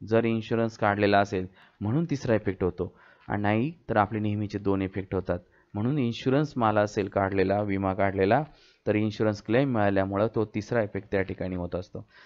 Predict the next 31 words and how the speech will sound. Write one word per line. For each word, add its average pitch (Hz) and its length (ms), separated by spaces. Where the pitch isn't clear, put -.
तर 208 60
आपण 190 240
इफेक्ट 175 300
पाहूया 139 300
पहिल्यांदा 123 400
काय 131 220
होतोय. 120 360
तर 135 240
आपण 143 280
इफेक्ट 151 360
आपण 139 320
फॉर्मॅटमध्ये 147 520
पाहिलेलं 170 340
आहे, 98 100
कुठं 143 360
आलेलं 160 260
आहे? 147 180
Goods 135 240
destroyed 131 380
by 127 140
fire, 123 420
goods 127 160
destroyed 123 340
by 117 340
accident, 113 540
तर 131 80
ट्रेडिंग 120 440
अकाउंटच्या 104 420
क्रेडिटला. 90 400
म्हणून 123 220
बघा, 113 200